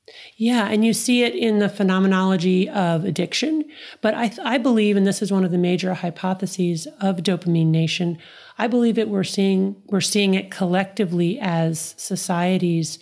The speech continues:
and rich nations, as we're now living in this world of incredible overabundance.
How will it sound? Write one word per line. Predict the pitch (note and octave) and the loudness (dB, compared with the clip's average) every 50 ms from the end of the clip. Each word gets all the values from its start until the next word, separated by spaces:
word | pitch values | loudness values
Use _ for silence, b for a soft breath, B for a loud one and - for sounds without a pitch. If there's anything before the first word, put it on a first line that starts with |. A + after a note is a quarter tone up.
| B B B B B B - | B B B B B B -2
and | F#3+ E3+ E3 D#3+ | 0 0 2 2
rich | F3 F3+ F3+ - - - | 0 0 -2 -4 -4 -2
nations, | E3+ E3+ F3 F3 - - F#3 E3+ E3 E3 D#3+ E3 | -2 -2 0 -2 -2 -2 -2 0 0 0 -2 -2
as | E3+ E3 D#3+ D#3+ | -4 -6 -4 -4
we're | E3 E3+ | -4 -2
now | E3 E3 E3 E3 E3 E3+ E3 E3 E3 b b b b b b b b b b b | -2 0 0 0 0 -2 -2 -4 -8 b b b b b b b b b b b
living | G3+ F#3+ G#3+ G3 A3 G#3+ G#3 | 0 2 2 2 2 2 2
in | G3 F#3 | 2 2
this | F3+ F3 E3 - - | 2 0 -2 -4 -2
world | F3 F3+ F#3 F#3 F#3 F3+ E3+ E3+ | 0 0 2 2 2 0 0 -2
of | D#3+ | -2
incredible | E3+ E3+ D#3+ - - F#3 F3+ E3 E3 F3 A3+ A3+ | -2 -4 -4 -4 -4 -4 -2 -2 -4 -6 -4 -2
overabundance. | G3 F3 D#3+ E3+ E3 E3 D3+ F3 F3 F#3 G3+ G3 F3 E3+ E3+ E3 - - | -2 0 0 0 -2 -2 -2 0 0 2 2 2 2 0 -2 -2 -4 -8